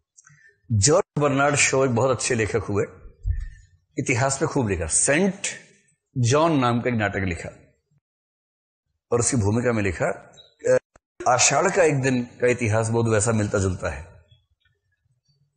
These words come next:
उसने कहा कि "मैं इतिहास को इतिहास की पुस्तकों से नहीं पढ़ता हूं, मैं इतिहास को इंट्यूशन से समझता हूं।"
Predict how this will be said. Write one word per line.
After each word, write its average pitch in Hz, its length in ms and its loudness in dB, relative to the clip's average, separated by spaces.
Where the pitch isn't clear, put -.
उसने 202 260 0
कहा 202 180 0
कि 226 140 -2
"मैं 208 160 2
इतिहास 151 540 2
को 202 140 4
इतिहास 143 440 2
की 202 100 0
पुस्तकों 190 520 0
से 175 100 0
नहीं 196 120 -2
पढ़ता 107 280 -4
हूं, 73 200 -12
मैं 143 440 0
इतिहास 131 520 0
को 180 120 2
इंट्यूशन 160 580 2
से 175 140 2
समझता 107 420 -4
हूं।" 80 260 -12